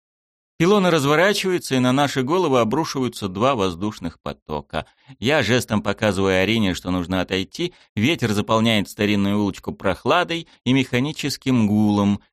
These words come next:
Кроны деревьев шелестят, водостоки начинают гудеть. Конвертоплан идёт на снижение. Мы отошли на приличное расстояние, но разговаривать всё равно невозможно.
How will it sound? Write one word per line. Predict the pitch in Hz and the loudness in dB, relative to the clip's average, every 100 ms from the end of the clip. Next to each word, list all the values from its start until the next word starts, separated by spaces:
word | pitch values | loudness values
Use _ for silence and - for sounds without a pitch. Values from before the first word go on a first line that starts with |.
| _ | _
Кроны | - 151 160 127 | 0 2 4 2
деревьев | 107 113 110 98 92 - | 2 2 2 2 0 -2
шелестят, | 104 101 98 - 165 185 - | -2 0 -2 -2 0 0 -2
водостоки | 92 98 95 85 - 160 - | -4 -2 -2 -4 -8 -10 -8
начинают | - - 78 76 - | -10 -8 -6 -6 -6
гудеть. | - 76 87 160 160 - _ _ _ _ | -10 -8 -6 -6 -8 -20 _ _ _ _
Конвертоплан | - 95 92 - 98 - 104 160 190 185 _ | -2 0 0 0 -4 -2 0 0 0 -6 _
идёт | 98 92 123 - | -8 -4 -4 -4
на | 127 | -8
снижение. | 127 - 127 90 82 76 80 82 - _ _ _ _ _ - | -8 -4 -4 -4 -6 -6 -10 -12 -18 _ _ _ _ _ -2
Мы | 208 | 0
отошли | 202 175 180 | 2 0 -2
на | 175 | -4
приличное | - 165 170 - 165 | -4 -4 -4 -4 -4
расстояние, | 165 156 170 180 208 175 135 | -4 -6 -4 -2 0 0 -2
но | 151 | -2
разговаривать | 156 143 165 190 196 156 | -4 -4 -2 0 0 -4
всё | - 170 | -6 -6
равно | 175 170 160 | -4 -4 -2
невозможно. | 131 127 95 95 87 71 90 | 0 0 0 -2 -2 -4 -8